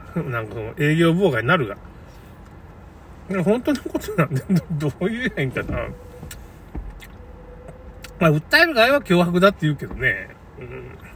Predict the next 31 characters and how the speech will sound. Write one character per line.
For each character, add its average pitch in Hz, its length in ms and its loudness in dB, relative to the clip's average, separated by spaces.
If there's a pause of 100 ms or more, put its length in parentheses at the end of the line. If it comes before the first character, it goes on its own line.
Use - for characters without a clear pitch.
(1200)
脅 147 140 2
迫 147 160 -2
な 202 120 6
ん 185 60 2
で 127 60 -2
し 117 80 -8
ょ - 20 -6
う 95 60 -12
け - 100 -16
ど - 60 -6
ね。 196 100 2
営 170 140 2
業 185 140 0
妨 208 140 -2
害 120 120 -2
に 117 60 -4
な 165 80 2
る 147 100 -2
か - 60 -14
ら、 104 60 -10
確 113 200 -12
か - 100 -18
に。 - 60 -16 (640)
金 233 200 -2
の 185 120 4
卵。 165 500 4 (1800)
だ 196 80 -4
か 185 100 4
ら 127 60 4
ま 131 520 2
あ、 - 100 -8